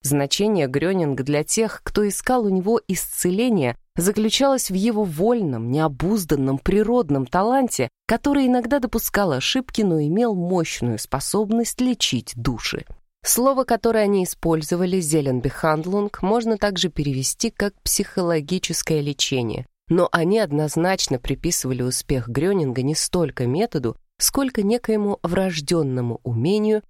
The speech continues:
обращаться к сердцу и уму. Религиозные идеи, которые Грёнинг часто высказывал в Херфорде, мало отразились на страницах ревью. Бог почти не упоминался. Вместо этого статьи представляли его как народного целителя,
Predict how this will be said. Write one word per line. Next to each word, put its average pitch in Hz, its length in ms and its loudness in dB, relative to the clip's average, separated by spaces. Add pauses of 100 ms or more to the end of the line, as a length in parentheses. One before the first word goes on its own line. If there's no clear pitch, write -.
(140)
обращаться 131 840 -2
к - 80 -12
сердцу - 580 -2
и - 180 -4
уму. 107 420 -2 (360)
Религиозные 214 840 2 (120)
идеи, 262 320 2
которые 160 420 0
Грёнинг 175 440 0
часто 185 420 -2
высказывал 123 720 -2
в - 80 -14
Херфорде, 135 600 -2 (200)
мало 240 380 2
отразились 151 560 0
на 139 80 0
страницах 151 720 -2
ревью. 131 420 -2 (300)
Бог 143 420 0
почти - 400 -2
не 139 120 2
упоминался. 165 840 0 (200)
Вместо 262 440 0
этого 302 300 2
статьи 240 440 -2
представляли 214 720 0
его 175 280 0
как - 200 -2
народного 165 480 2
целителя, 185 680 -2